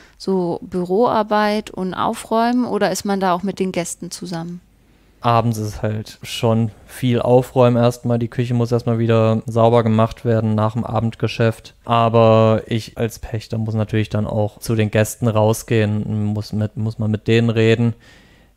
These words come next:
Speaker 2: äh, erzähl denen auch, wie das Wetter dann ist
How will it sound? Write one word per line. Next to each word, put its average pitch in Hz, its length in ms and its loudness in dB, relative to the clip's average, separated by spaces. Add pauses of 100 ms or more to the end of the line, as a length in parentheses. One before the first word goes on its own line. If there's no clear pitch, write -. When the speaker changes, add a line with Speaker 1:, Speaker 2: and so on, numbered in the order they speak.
Speaker 2:
äh, - 60 -4
erzähl 110 680 2
denen 110 200 2
auch, 110 240 0
wie 110 120 0
das - 140 -8
Wetter 110 240 2
dann 107 240 2
ist 107 500 -4